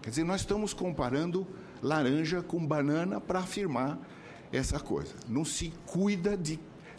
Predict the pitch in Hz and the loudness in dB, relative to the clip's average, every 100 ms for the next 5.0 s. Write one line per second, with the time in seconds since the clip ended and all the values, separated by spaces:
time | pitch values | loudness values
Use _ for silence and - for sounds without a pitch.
0 | - 170 165 147 131 165 180 165 123 131 | 0 2 4 2 2 0 2 4 4 6
1 | 160 156 202 202 185 160 160 120 120 143 | 4 4 4 2 0 2 2 4 4 2
2 | 139 151 - - 147 143 - 135 135 135 | 2 -2 -4 -4 -4 -4 0 2 2 -2
3 | - - - 120 131 101 82 80 - 208 | -6 -14 -6 0 2 2 2 -2 -2 0
4 | 233 196 131 98 117 143 160 - 180 | 2 4 2 2 2 2 0 0 -2